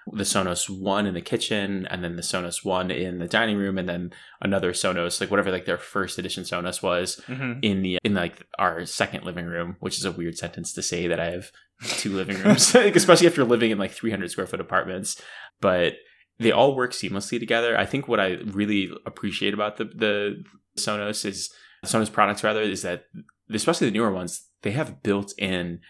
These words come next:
Speaker 1: uh, smart home capability or
Speaker 2: Mm-hmm.
Speaker 1: built-in voice assistant capability. So you can connect, I believe you can connect Google Assistant and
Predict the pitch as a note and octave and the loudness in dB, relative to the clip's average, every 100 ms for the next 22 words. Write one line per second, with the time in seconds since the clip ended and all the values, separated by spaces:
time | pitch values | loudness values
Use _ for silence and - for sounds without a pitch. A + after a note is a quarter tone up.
0 | - - _ - E2+ E2 - G2+ F2+ F2+ | -20 -20 _ -2 0 0 -2 0 0 -2
1 | F2+ F2+ F2 F2 F2 F2+ F2 F#2+ G#2+ G2+ | -6 -8 -6 -4 -2 -2 -2 0 2 2
2 | A#2+ F#2+ F2 F2+ F2+ F#2 - - F2+ - | 2 -2 -2 -2 -2 -6 -8 -10 -10 -12
3 | F2 F2 E2+ - G2+ G2+ G#2+ - F#2+ - | -8 -6 -4 0 0 0 -2 -2 -4 -4
4 | - - - - G2+ A2+ C3+ D#3 A#2 - | -14 -20 -20 -2 2 4 2 0 -6 -2
5 | G2+ G2 - - G#2 F#2+ - G2+ G2 F#2 | -2 -2 -10 -4 -2 0 -2 -6 -6 -6
6 | G2 F2+ F2+ | -4 -2 -4